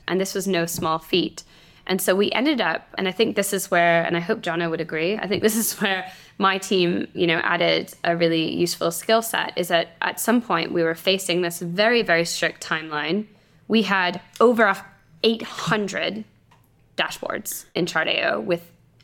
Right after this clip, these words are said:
literally thousands of charts. And we didn't have the time or the resource in which to fully migrate. So my team said, Okay, you know what? Actually, we're looking at this wrong. Let's actually just find out what is the essential information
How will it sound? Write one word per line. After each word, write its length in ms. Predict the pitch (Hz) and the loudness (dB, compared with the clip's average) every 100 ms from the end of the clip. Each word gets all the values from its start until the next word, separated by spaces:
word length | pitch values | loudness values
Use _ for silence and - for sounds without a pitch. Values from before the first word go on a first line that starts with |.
| _ _ _ _ | _ _ _ _
literally 440 | 220 233 - 180 160 | 2 2 2 0 0
thousands 520 | - 156 156 - - | 0 0 -2 -6 -8
of 100 | - | -8
charts. 520 | - 57 - - - _ _ _ - | -6 -6 -8 -16 -18 _ _ _ -2
And 260 | 165 170 - | 0 0 0
we 260 | 190 208 | 0 2
didn't 240 | 202 196 180 | 2 2 2
have 460 | 180 170 170 - - | 2 2 0 -8 -6
the 80 | 170 | -2
time 460 | - 254 226 220 | 4 4 4 2
or 100 | 185 | 0
the 100 | 180 | 0
resource 460 | 170 175 170 165 175 | 0 0 0 -2 -2
in 80 | 170 | -2
which 300 | 170 - - | -2 -4 -6
to 160 | 156 - _ _ _ | -8 -10 _ _ _
fully 240 | - 175 165 | -2 0 0
migrate. 480 | - - - - - - - - - | -2 -2 -2 -2 -6 -20 -20 -20 -14
So 440 | 165 208 202 196 - - _ _ _ _ | 0 4 4 2 -2 -18 _ _ _ _
my 260 | 214 240 285 | 4 4 4
team 280 | - 214 190 | 0 0 2
said, 280 | 202 180 | 0 2
Okay, 400 | 208 - 220 180 - | 0 2 2 2 4
you 100 | 220 | 4
know 100 | 277 | 6
what? 200 | 339 330 - - | 4 0 -8 -4
Actually, 300 | 240 - 262 | -2 0 2
we're 160 | 233 311 | 6 6
looking 280 | 330 277 | 4 2
at 60 | 254 | 2
this 200 | 220 - | 0 2
wrong. 360 | 226 254 165 185 - - - | 2 2 0 -2 -10 -20 -2
Let's 260 | 233 294 349 | 2 2 2
actually 400 | 359 - 262 233 | 0 0 2 2
just 200 | 233 - | -2 -2
find 240 | 233 240 | 0 2
out 260 | - - - | 2 0 0
what 220 | 220 381 | 2 4
is 160 | 440 | 4
the 120 | - 247 | 4 2
essential 500 | 226 226 226 226 - | 2 0 2 0 2
information 920 | 202 202 196 185 220 - - 247 | 0 0 2 2 2 -2 0 0